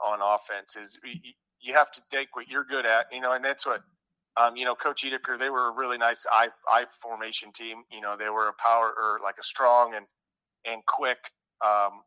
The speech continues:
offensive line, right, where they'd switch their guards, and they kinda do some of that stuff still. Um, you know, what they did in the, the eleven man game. Um, but, but Coach Edeker's do-, he's done a really nice job of adopting or adapting, excuse me, um,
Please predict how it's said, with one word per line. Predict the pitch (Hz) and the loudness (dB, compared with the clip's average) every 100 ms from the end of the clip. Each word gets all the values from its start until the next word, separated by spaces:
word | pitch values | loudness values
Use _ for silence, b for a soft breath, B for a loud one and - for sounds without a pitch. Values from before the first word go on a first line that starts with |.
| 117 | 0
offensive | 117 123 107 113 113 | 0 0 -12 -8 0
line, | 113 113 | 0 0
right, | 110 110 | -4 -4
where | 110 | -6
they'd | 113 113 | -10 -8
switch | - 127 - | -8 -8 -8
their | 110 107 | -10 -8
guards, | 110 107 113 - | 0 2 2 -4
and | 107 _ _ _ _ - | -18 _ _ _ _ -10
they | 185 | -2
kinda | 180 165 | 0 0
do | 139 151 | -2 -6
some | - 139 | -2 -2
of | 135 | 0
that | 131 127 | 0 0
stuff | - 131 123 - _ - | -2 -2 -2 -4 _ -12
still. | - - 135 131 131 - _ _ - | -8 -8 -4 -4 -4 -8 _ _ -6
Um, | 104 104 104 | -2 -2 -6
you | 110 | -10
know, | 113 113 | -8 -6
what | 123 120 | -6 -8
they | 117 | -12
did | 117 117 | -8 -10
in | 113 | -8
the, | 113 110 107 _ 110 | -10 -10 -12 _ -14
the | 107 107 117 | -14 -12 -10
eleven | 117 120 120 | -8 -8 -8
man | 120 113 | -8 -8
game. | 110 110 110 113 - - _ _ - | -8 -8 -8 -8 -12 -12 _ _ 2
Um, | 120 120 - | 2 2 -2
but, | 127 - - | -2 -2 -4
but | 123 120 | -4 -2
Coach | 143 135 | -2 -2
Edeker's | 127 120 120 113 | -6 -8 -8 -6
do-, | 120 - | -8 -6
he's | 131 | -6
done | 123 113 | -2 -2
a | |
really | 113 110 | -2 -4
nice | 107 107 - | -2 -4 0
job | 107 107 | 4 4
of | 113 107 - | 2 -8 -4
adopting | 110 113 - - 101 98 _ 110 | 4 4 2 -6 -18 -20 _ -10
or | 107 - | -10 -2
adapting, | 117 127 - 104 101 | 4 4 4 -10 -16
excuse | 98 - 104 - | -12 -12 -12 -14
me, | 104 _ _ _ _ - | -16 _ _ _ _ 0
um, | 110 104 104 | 2 2 -2